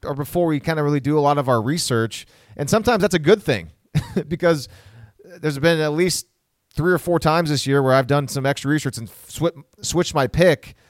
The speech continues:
for the weekend and, uh, you know, for different games that we play, and, and it's been wrong. So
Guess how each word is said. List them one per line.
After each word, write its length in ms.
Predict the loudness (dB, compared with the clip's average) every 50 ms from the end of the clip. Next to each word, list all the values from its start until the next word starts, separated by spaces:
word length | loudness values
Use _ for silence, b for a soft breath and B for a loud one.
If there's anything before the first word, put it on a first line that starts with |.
| b b b b b b b
for 120 | -6 -4
the 100 | -2 2
weekend 500 | 4 4 2 4 4 2 2 2 0 -2
and, 320 | -4 -4 -4 -6 -8 -12 -10
uh, 80 | -8 -4
you 80 | 0
know, 100 | 0 0
for 160 | 0 0 -4 -2
different 360 | -2 -2 -2 -2 -6 -4 -2
games 280 | 0 0 0 0 0
that 100 | -2 -2
we 120 | 0 -2 -2
play, 460 | -2 0 0 0 2 2 2 0 0
and, 200 | -2 -4 -6 -8
and 260 | -8 -8 -8 -8 -8
it's 140 | -10 -10 -8
been 140 | -8 -6 -2
wrong. 340 | -2 -2 -2 -2 -4 -10 -10
So 400 | -2 2 4 4 4 4 0